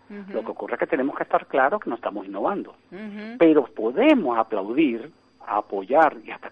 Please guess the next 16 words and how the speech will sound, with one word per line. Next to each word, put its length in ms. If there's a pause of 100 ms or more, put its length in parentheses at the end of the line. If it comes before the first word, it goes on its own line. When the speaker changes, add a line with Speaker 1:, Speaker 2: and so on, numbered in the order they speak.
Speaker 2:
comprometernos 1040 (380)
en 100
un 140
proyecto 500
de 80
este 160
tipo. 400 (640)
En, 160
es 320
decir, 260
un 80
proyecto 640 (200)
que, 120 (480)
que 100
implementa 840 (500)
medidas, 800